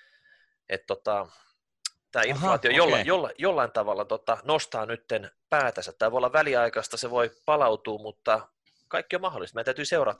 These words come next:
Speaker 1: tätä tilannetta tarkkaan.
Speaker 2: Joo, ja e-, e-, e-, E U:ssa niin, niin siis toi matala öljyhinta on, on merkittävä asia, koska E U käytännössä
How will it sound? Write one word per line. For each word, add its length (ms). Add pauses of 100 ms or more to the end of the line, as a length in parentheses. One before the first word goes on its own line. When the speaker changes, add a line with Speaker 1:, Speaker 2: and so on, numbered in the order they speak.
Speaker 1:
tätä 100
tilannetta 440
tarkkaan. 400 (400)
Speaker 2:
Joo, 220
ja 120
e-, 140 (140)
e-, 300
e-, 420 (300)
E 60
U:ssa 300
niin, 220
niin 180
siis 200
toi 260 (240)
matala 340
öljyhinta 760 (160)
on, 300
on 260 (280)
merkittävä 600
asia, 260
koska 500 (300)
E 240
U 100
käytännössä 680